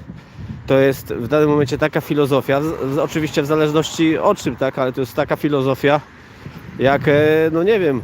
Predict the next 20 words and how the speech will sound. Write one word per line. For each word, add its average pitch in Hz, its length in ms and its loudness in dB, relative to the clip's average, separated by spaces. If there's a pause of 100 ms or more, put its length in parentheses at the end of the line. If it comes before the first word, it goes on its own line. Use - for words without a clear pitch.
może 139 220 0
nawet 147 220 0
zostać 156 360 -2
lekarzem. 170 640 2 (960)
No 120 80 -4
poważnie 160 500 2
mówię, 98 300 -4
no. 95 160 -4 (1200)
N-, 120 200 -2
no 131 100 4
myślę, 151 320 0
że 139 160 -2
jeżeli 143 320 -2
ktoś 156 240 0
dzisiaj 139 400 0
by 131 80 2
zaczął 139 380 2
budować 131 500 -2 (1120)
od 113 220 0
dzieciaka, 120 680 2